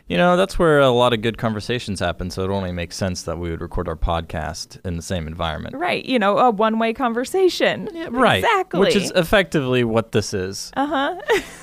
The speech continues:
Speaker 2: <laughs> So today's a day, right?
Speaker 1: Yep.
Speaker 2: It's September eleventh,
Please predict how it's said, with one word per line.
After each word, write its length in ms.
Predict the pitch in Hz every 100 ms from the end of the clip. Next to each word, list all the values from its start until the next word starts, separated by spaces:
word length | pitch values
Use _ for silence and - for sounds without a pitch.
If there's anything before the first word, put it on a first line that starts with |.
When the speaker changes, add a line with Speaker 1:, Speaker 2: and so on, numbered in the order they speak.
| - -
Speaker 2:
<laughs> 160 | - 311 - - - - - - - - _ _ _ _ _ - - _ _ _ - - 427
So 140 | - 370
today's 380 | 320 339 453 403
a 80 |
day, 420 | 262 214 226 254 202
right? 580 | 170 185 214 269 320 - - - - _
Speaker 1:
Yep. 360 | - 220 233 - - - - _ _ _ _ _ _ _ -
Speaker 2:
It's 160 | 269
September 400 | - 370 339 294
eleventh, 600 | 294 285 190 185 233 -